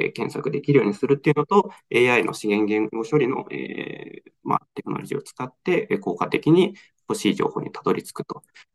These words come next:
いうシステム開発に携わっていました。例えば、こう、中国に牛肉を輸出したいっていう、こう、事業をやりたいお客様がいたときに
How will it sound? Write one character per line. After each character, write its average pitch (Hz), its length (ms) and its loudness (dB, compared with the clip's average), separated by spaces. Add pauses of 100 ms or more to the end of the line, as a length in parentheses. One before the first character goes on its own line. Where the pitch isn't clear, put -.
(200)
い 127 100 0
う 120 840 4
シ - 220 -12
ス - 80 -20
テ 104 100 0
ム 101 160 2
開 - 180 0
発 - 240 -6
に 151 140 2
携 - 140 -4 (200)
わ 104 80 -2
っ - 100 -20
て - 100 -6
い - 80 -6
ま 139 100 -10
し - 80 -18 (800)
た。 135 100 2
例 202 160 8
え - 20 6
ば、 113 140 6
こ 101 360 4 (200)
う、 - 40 -10 (360)
中 143 280 4
国 98 480 0
に 110 360 2
牛 110 180 0
肉 113 300 0
を 107 80 4
輸 110 80 2
出 127 220 -4
し - 120 -14
た 175 100 0
い 156 120 -2
っ - 40 -20
て 104 80 -6
い 92 120 2
う、 90 80 -4
こ 95 140 -2
う、 90 100 0
事 101 140 -4
業 98 120 0
を 85 80 0
や 85 80 -2
り 90 100 -6
た 92 120 -4
い - 80 -4
お 98 100 -10
客 101 220 -6
様 135 240 2
が - 180 -4
い - 80 -14
た 98 100 -8
と 90 120 -6
き 87 160 -6
に 90 320 0